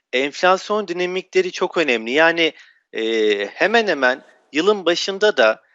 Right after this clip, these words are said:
hani yıl sonunda bir indirim sinyali gelir ya da indirim reaksiyon oluşur gibi düşüncelerimiz vardı.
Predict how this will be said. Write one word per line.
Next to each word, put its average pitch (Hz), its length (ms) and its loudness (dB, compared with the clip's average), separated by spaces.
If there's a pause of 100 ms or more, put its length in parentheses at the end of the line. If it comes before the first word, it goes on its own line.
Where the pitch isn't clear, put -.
(140)
hani 170 220 -4
yıl 165 340 0
sonunda 185 600 -4
bir 190 200 -4
indirim 170 640 0
sinyali 165 600 -2
gelir 143 520 0 (360)
ya 147 120 2
da 170 100 2
indirim 156 580 -4
reaksiyon 160 580 2
oluşur 170 440 -6
gibi 139 300 -6
düşüncelerimiz 170 800 -2
vardı. 139 460 2